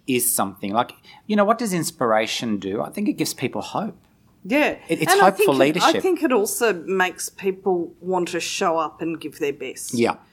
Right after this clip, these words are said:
Speaker 2: And if you can do that to people in this sector where,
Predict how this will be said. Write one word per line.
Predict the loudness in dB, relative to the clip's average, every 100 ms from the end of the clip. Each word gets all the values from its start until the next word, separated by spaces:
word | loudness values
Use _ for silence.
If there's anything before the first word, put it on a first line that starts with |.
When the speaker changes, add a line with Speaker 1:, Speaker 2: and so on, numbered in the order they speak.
| _ _ -10
Speaker 2:
And | -4 -4
if | -6 -8
you | -6 -4
can | -2 -4
do | -4 -6
that | -4 -6 -6 _ -12
to | -8
people | -8 -6 -8 -6 -4 -2 -2 -4
in | -10 -10
this | -12
sector | -10 -10 -10 -8 -4 -4 -6 -16
where, | -10 -6 -4 -4 -8